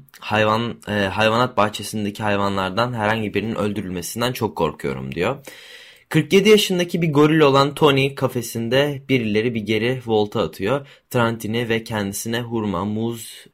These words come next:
ve içi çay dolu bir Coca-Cola şişesi olarak gelen ikramlarda elli yaşındaki meslektaşı Valentina Dikoneva ile görmekten mutlu oluyor." Goril Tony'nin, e, patlamalardan özellikle rahatsız görünmediğini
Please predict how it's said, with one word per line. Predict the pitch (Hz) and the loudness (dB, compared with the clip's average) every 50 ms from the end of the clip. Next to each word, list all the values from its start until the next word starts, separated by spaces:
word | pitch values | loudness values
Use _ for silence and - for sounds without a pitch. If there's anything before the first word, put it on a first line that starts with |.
| _ - | _ -6
ve | 104 117 120 120 123 123 - - | -2 2 2 4 4 2 0 -2
içi | 101 - - - 135 131 123 127 | -8 -8 -6 -2 -2 -2 -2 -4
çay | - - 135 127 135 139 135 | -4 0 2 4 4 4 4
dolu | 127 110 107 104 127 139 147 139 139 - - | 2 2 2 2 2 2 2 0 -4 -8 -4
bir | - 117 113 - - - - - - - | -2 0 0 0 -4 -8 -12 -14 -12 -8
Coca-Cola | - 117 107 - - - 147 139 123 117 | -8 -8 -8 -8 0 2 4 4 4 2
şişesi | - - - 120 110 104 - - | -2 -4 -4 -2 -4 -4 -2 0
olarak | 110 104 101 95 90 98 95 98 - - _ - - - _ | 0 2 2 2 2 0 0 -2 -6 -16 _ -20 -20 -8 _
gelen | - 113 113 110 110 | -2 0 0 0 0
ikramlarda | 110 107 110 113 110 104 104 107 107 104 104 107 - 131 | -2 -2 -2 -2 -2 0 0 -2 -2 -2 -2 -2 0 0
elli | 123 120 117 113 | 0 0 0 -2
yaşındaki | 110 104 - - 110 101 98 - 110 | -2 -2 -4 -4 -4 -6 -4 -4 -4
meslektaşı | 107 104 104 104 - 104 101 - - 98 196 - 143 156 160 156 - - - - - - - _ | -2 -2 -2 -2 -4 -4 -6 -4 -6 -6 -6 -2 0 0 -2 -2 -6 -12 -20 -20 -20 -20 -14 _
Valentina | 113 123 127 135 135 139 139 139 - 156 147 151 156 175 - 104 110 | 2 4 4 6 4 4 2 -2 -2 -2 0 0 0 -2 -2 -4 -4
Dikoneva | 117 113 - 135 135 139 135 120 113 | -4 0 2 2 4 4 4 4 4
ile | 104 98 107 107 110 110 | 4 2 2 0 0 0
görmekten | 107 123 127 123 117 110 107 104 104 - - 127 143 156 151 - _ | 2 2 2 2 2 0 -2 -4 -4 -2 -2 0 0 -2 -4 -6 _
mutlu | - 117 123 - - 92 | -4 -4 -4 -2 -2 -2
oluyor." | 71 58 57 53 - - - - - - - | -2 -2 -2 -6 -8 -12 -16 -18 -16 -2 2
Goril | 127 131 139 160 170 175 190 175 170 | 4 6 6 6 4 0 -4 -8 -4
Tony'nin, | - 196 185 180 170 151 147 151 170 190 190 170 165 - - - - | 0 0 2 2 2 2 2 0 0 -2 -4 -6 -10 -16 -20 -10 -6
e, | 104 107 104 104 104 | -4 -2 0 -2 -2
patlamalardan | - - 120 120 - 127 123 127 123 127 127 131 139 151 156 | 0 0 -2 0 0 0 2 2 4 4 4 4 4 4 2
özellikle | 143 127 123 131 139 147 147 147 135 | 2 2 2 4 2 4 4 2 2
rahatsız | 123 113 107 110 - - 127 120 117 113 | 4 4 2 2 0 -4 -6 -6 -6 -2
görünmediğini | 113 120 120 131 147 147 135 117 110 101 101 107 101 104 127 151 170 165 | -2 0 2 2 2 2 0 0 0 0 0 -2 -2 0 -2 -2 -2 -4